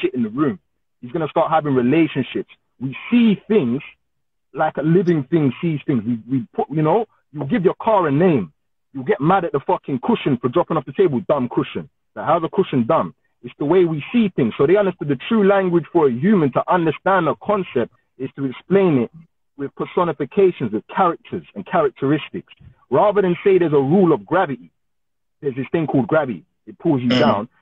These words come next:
Speaker 1: They describe it by a character. They will, they will call the, the person gravity. And the reason being because gravity doesn't act the same in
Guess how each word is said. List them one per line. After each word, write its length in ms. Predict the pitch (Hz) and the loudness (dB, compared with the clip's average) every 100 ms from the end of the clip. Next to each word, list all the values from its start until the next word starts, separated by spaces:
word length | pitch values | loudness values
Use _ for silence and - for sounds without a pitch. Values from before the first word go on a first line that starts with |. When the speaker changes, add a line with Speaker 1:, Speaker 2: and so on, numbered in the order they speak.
| _ | _
Speaker 1:
They 140 | 180 220 | 0 0
describe 580 | 208 - _ - 160 143 | 0 -12 _ -2 0 0
it 100 | 139 | 0
by 220 | 143 135 - - | 2 2 0 -6
a 80 | 123 - | -14 -6
character. 500 | 233 226 151 - 98 - _ _ _ _ - | -2 0 -2 -6 -10 -10 _ _ _ _ -8
They 80 | 156 | -4
will, 200 | 151 135 _ | -4 -6 _
they 120 | 147 | -2
will 120 | 139 | -2
call 380 | - - 254 202 | -2 2 4 4
the, 120 | 156 - | 2 -2
the 80 | 127 | -6
person 580 | - - 247 220 170 135 | -4 0 0 0 0 0
gravity. 480 | 127 151 117 87 85 _ _ | 2 0 -2 -8 -16 _ _
And 120 | 120 131 | -4 0
the 60 | |
reason 420 | 156 233 208 175 156 | 4 4 4 2 2
being 240 | 214 180 | 2 2
because 260 | 151 - 117 | 0 0 -2
gravity 460 | 127 233 196 156 | 0 0 0 -2
doesn't 280 | 156 190 160 - | 0 0 -2 -4
act 160 | 196 _ | -6 _
the 80 | 151 - | -20 0
same 300 | 208 160 127 | 2 2 0
in 100 | 127 | -2